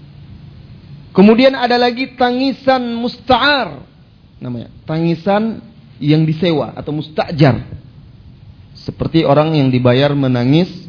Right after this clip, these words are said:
untuk meratap. Di sebagian agama. Dan juga di masa jahiliyah dahulu ada. Ketika seseorang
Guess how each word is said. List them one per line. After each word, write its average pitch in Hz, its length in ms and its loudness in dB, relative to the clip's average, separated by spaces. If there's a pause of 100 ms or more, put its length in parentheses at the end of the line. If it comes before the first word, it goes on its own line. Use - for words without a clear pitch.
(460)
untuk 139 400 0
meratap. 139 640 0 (560)
Di 123 160 -8
sebagian 127 400 -2
agama. 180 480 0 (500)
Dan 139 220 -4
juga 165 240 -6
di 220 80 -8
masa 208 240 -8
jahiliyah 226 480 0
dahulu 285 320 4
ada. 285 320 -2 (1200)
Ketika 131 400 -4
seseorang 147 480 0